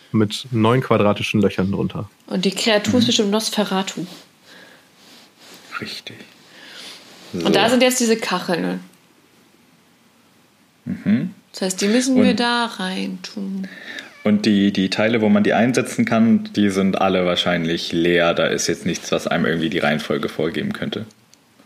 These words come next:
Speaker 1: Nee, das sind einfach nur neun quadratische Löcher in der Tür.
Speaker 2: Ach so, ich
Speaker 3: Okay.
Speaker 2: glaub, ich glaub, Daniel, ich glaub, wir haben das falsch gemacht. Wir müssen, glaub ich, die Zahlen von,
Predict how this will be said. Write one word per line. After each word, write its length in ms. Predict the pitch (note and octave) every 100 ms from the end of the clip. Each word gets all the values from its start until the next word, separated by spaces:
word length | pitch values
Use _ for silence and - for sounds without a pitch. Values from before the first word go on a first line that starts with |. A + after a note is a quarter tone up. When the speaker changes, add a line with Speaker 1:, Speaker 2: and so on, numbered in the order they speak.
| _ _ - - _ -
Speaker 1:
Nee, 140 | A#2+
das 120 | G2 G#2+
sind 120 | G#2
einfach 220 | A#2 A2+
nur 240 | A#2 A#2
neun 540 | A#2 A#2 A#2+ A#2+ B2 C3 -
quadratische 460 | A2 G2+ G2+ - A2
Löcher 280 | G2 G2+
in 120 | G2+ G2
der 100 | G2
Tür. 180 | A2+ G#3
Speaker 2:
Ach 100 | G#3+
so, 140 | A#3
ich 100 | A3+
Speaker 3:
Okay. 80 | A#3 A3
Speaker 2:
glaub, 40 | - - -
ich 100 | G#3
glaub, 220 | A3 G3+
Daniel, 240 | G#3 G#3+
ich 80 | A3+
glaub, 160 | A3 G#3
wir 60 | G#3
haben 80 |
das 120 | G3+ -
falsch 340 | G#3 A3 -
gemacht. 500 | F#3+ F3 G3 A#3 -
Wir 80 | G#3
müssen, 260 | G3 G3+ G3+
glaub 200 | G3 F#3+
ich, 260 | F#3+ - - _ _ -
die 100 | F#3
Zahlen 720 | F3+ - G#3 G#3 G3 F#3+ F#3 F#3 - _ _ - - _ _ _ _ _ -
von, 400 | - F3+ F3+ F3